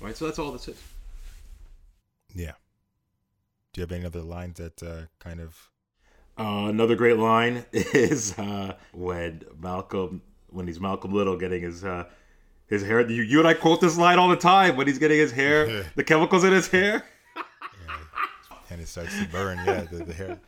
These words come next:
Speaker 2: the, the, the relaxer, texturizer starts to burn, and then he's like,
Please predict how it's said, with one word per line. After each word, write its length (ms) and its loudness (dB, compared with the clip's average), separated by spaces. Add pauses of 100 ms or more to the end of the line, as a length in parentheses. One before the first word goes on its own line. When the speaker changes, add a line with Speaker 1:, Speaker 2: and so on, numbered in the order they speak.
Speaker 2:
the, 600 -20
the, 300 -8
the 80 -12
relaxer, 640 -10
texturizer 560 -10
starts 300 -12
to 100 -14
burn, 400 -6
and 120 -12
then 160 -10
he's 100 -8
like, 80 -4